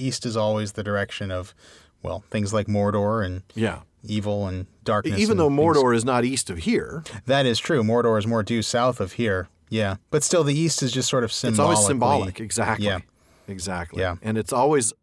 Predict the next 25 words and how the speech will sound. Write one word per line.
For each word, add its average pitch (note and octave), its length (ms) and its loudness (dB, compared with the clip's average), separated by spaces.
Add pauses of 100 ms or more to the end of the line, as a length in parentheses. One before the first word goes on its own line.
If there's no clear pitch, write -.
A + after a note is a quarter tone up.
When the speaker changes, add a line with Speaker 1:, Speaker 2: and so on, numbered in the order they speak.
(160)
Speaker 2:
opposite A2 520 -2
symbolically E2+ 720 -6
of F2 240 -8
the G#2+ 60 -4
west. - 440 -8 (240)
Speaker 1:
That's - 260 -8
right. F#3+ 200 -4
Speaker 2:
So, - 320 -12 (260)
anyway, F2 300 -12 (200)
just - 160 -8
thought F2 180 -8
I E2 40 -12
should - 220 -14
mention F#2+ 360 -8
that. - 320 -12 (480)
Speaker 1:
Very G#2 160 -4
good F2+ 100 -2
Speaker 2:
Um, E2+ 100 -4
Speaker 1:
catch. - 280 -8 (360)
Speaker 2:
yeah, E3+ 340 -2
well, C3 220 0
what F#3 380 -4
a, B2 100 -6
what D#3+ 200 0
a, A2+ 120 2